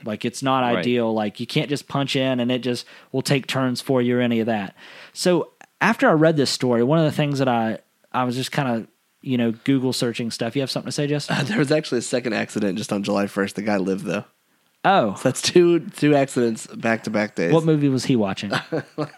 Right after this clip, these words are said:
Speaker 3: don't
Speaker 1: say.
Speaker 3: know.
Speaker 1: Okay. But, uh,
Speaker 3: Debbie Does Dallas. No, I'm kidding.
Speaker 1: Oh,
Speaker 3: I'm
Speaker 1: no.
Speaker 3: kidding.
Speaker 1: That's dark.
Speaker 3: Whatever.
Speaker 1: Anyways,
Speaker 3: I'm just
Speaker 1: uh,
Speaker 3: joking.
Speaker 1: I watched a guy on YouTube 'cause I was so interested by this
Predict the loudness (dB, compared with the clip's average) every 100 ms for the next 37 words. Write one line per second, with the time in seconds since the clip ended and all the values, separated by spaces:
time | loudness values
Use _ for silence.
0 | 0 0 0 -2 -2 -2 -4 -2 0 0
1 | -4 -10 -20 -20 -20 -20 0 0 2 4
2 | 4 4 0 -6 _ _ _ _ -2 4
3 | 4 4 4 2 2 0 2 4 4 2
4 | 0 2 2 2 2 0 0 0 0 0
5 | -4 -8 -12 -12 -8 -6 -8 -8 -2 2
6 | 4 4 2 0 -4 -4 2 4 2 0
7 | -6 -20 _ _ _ _ _ 0 4 4
8 | 2 0 2 4 2 2 0 0 0 0
9 | 0 0 0 -2 0 0 0 0 -2 0
10 | 0 0 -4